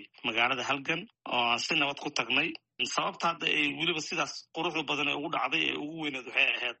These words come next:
dhulkii oo nabad ah, barwaaqana ah, dadkan xilli roobaad ah, ee, nabaddana ay sii saacidaysay ee meel kasta isaga imaan kareen oo gobolka ah. Een,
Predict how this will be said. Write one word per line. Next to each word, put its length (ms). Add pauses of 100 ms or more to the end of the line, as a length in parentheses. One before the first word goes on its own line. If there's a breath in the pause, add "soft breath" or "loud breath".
(120)
dhulkii 340
oo 80
nabad 280
ah, 120 (360 soft breath)
barwaaqana 600
ah, 120
dadkan 300
xilli 220
roobaad 420
ah, 140
ee, 340
nabaddana 400
ay 120
sii 160
saacidaysay 680
ee 120
meel 180
kasta 220
isaga 240
imaan 280
kareen 300
oo 120
gobolka 500
ah. 140 (280)
Een, 580